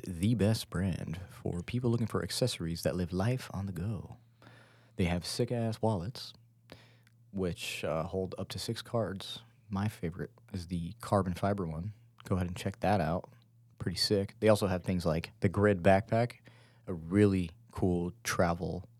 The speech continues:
duffel bag. Freaking amazing. Has so many compartments, and even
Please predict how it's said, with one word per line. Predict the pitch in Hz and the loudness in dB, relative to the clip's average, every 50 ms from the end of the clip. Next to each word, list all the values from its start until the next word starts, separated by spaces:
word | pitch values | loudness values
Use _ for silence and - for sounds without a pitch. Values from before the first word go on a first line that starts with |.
| _ _ _ _ _ - | _ _ _ _ _ 4
duffel | - 90 80 - - 87 | 6 6 6 4 2 -4
bag. | 90 - - 85 - 101 107 101 - - - _ _ _ _ _ _ _ _ _ _ _ _ _ _ _ - - - | -2 -2 -4 -4 -4 -8 -10 -12 -16 -20 -20 _ _ _ _ _ _ _ _ _ _ _ _ _ _ _ -20 -6 0
Freaking | - 110 98 101 90 | 0 2 2 2 2
amazing. | 90 85 78 80 87 87 95 | 2 2 0 0 -2 -4 -4
Has | 98 98 92 - | -2 -2 -2 0
so | - - 101 | 0 0 2
many | 92 90 | 2 0
compartments, | 87 92 87 - 92 - - 90 90 - - - - | 0 -2 0 0 0 0 0 -4 -4 -6 -8 -6 -4
and | 87 85 85 82 - | -4 -4 -4 -4 -4
even | 98 98 95 95 101 95 95 92 92 | -2 -2 -2 -2 -2 -2 -2 -4 -4